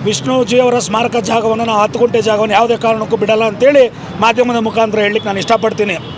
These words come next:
ಹಾಗೆ ಕೋರ್ಟ್ನಲ್ಲಿ ಈಗಾಗಲೇ ರಿಟ್ ಪಿಟಿಷನ್ನ ಕೂಡ ಈಗ ನಾವು ಫೈಲ್ ಮಾಡಿದ್ವಿ. ಇನ್ನೇನು ಕೋರ್ಟ್ ಮುಂದೆ ಬರಲಿದೆ ಈ ಒಂದು ರಿಟ್ ಪಿಟಿಷನ್ನು. ಅಭಿಮಾನ್ ಸ್ಟುಡಿಯೋ ಮಾಲೀಕರಾದ ಕಾರ್ತಿಕ್ ರವರೇ, ನಿಮಗೆ ಈ ಮಾಧ್ಯಮದ ಮುಖಾಂತರ ಹೇಳ್ತೀನಿ,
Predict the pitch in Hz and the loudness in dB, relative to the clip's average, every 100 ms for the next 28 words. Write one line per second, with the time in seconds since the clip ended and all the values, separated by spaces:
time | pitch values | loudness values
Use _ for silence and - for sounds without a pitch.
0 | - - - - - - 196 226 254 220 | -14 -14 -14 -14 -14 -8 -2 2 2 0
1 | - 220 247 233 240 233 226 240 247 240 | 0 2 2 2 2 2 2 2 2 0
2 | - - 165 226 190 254 254 247 240 240 | -4 -10 -4 -2 -2 -2 -2 0 0 0
3 | 240 233 240 226 240 220 220 247 202 - | 0 2 2 2 0 0 2 2 0 -10
4 | - - - - - - 247 269 254 240 | -16 -14 -12 -12 -8 0 2 2 0 0
5 | 226 240 269 262 - - - - - - | 0 0 -2 -2 -10 -12 -12 -12 -14 -14
6 | - - - 233 240 226 226 240 233 233 | -14 -12 -6 -2 -2 0 2 2 0 0
7 | 233 226 220 226 233 220 202 196 202 196 | 0 0 0 2 2 2 0 -2 -4 -4
8 | 208 226 214 180 202 220 - - 208 104 | -4 -2 0 0 -2 -2 -4 -8 -6 -6
9 | 202 - - - - - - - - 185 | -8 -10 -12 -14 -14 -14 -14 -14 -8 -2
10 | 226 247 254 247 240 247 247 240 233 240 | 0 0 0 -2 -4 0 0 2 2 0
11 | 240 226 226 220 226 247 240 240 247 269 | 0 -2 0 -2 0 -2 0 2 2 2
12 | 277 - - - - - 214 233 240 220 | 2 -2 -10 -16 -14 -8 -4 2 2 4
13 | 208 220 247 247 233 226 240 240 226 226 | 0 2 0 0 -2 -2 -2 0 0 0
14 | - 220 233 247 | -2 -2 -2 -4